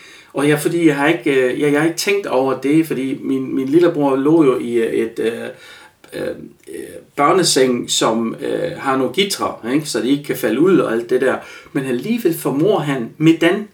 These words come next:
<laughs> dragt, han har på, ikke? Øh, øh, med den der soveposeagtige dragt, øh, <laughs> kravlede han over, øh, <laughs> den der gitre, øh, gik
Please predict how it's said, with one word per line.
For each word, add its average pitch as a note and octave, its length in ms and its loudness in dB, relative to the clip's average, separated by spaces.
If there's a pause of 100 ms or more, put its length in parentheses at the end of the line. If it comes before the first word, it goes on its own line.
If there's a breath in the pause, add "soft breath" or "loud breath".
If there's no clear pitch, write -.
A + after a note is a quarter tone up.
(480 soft breath)
<laughs> - 240 -8
dragt, D#3+ 360 -2
han A#2 160 -6
har G#2+ 180 -12
på, F#3+ 280 4
ikke? D#3 260 0 (440 loud breath)
Øh, B2 220 4 (140)
øh, B2+ 240 0
med C3+ 80 -2
den C#3 160 2
der B2+ 160 4
soveposeagtige D3 1000 0
dragt, - 500 -4
øh, - 240 -2 (120)
<laughs> - 100 -20
kravlede A3 400 -4
han D3 180 -4 (100)
over, E3+ 460 2 (380 loud breath)
øh, B2+ 580 6
<laughs> F#3 140 2
den D#3 120 4
der B2 120 2
gitre, - 460 -6 (520 loud breath)
øh, B2 400 2
gik G#3+ 300 -2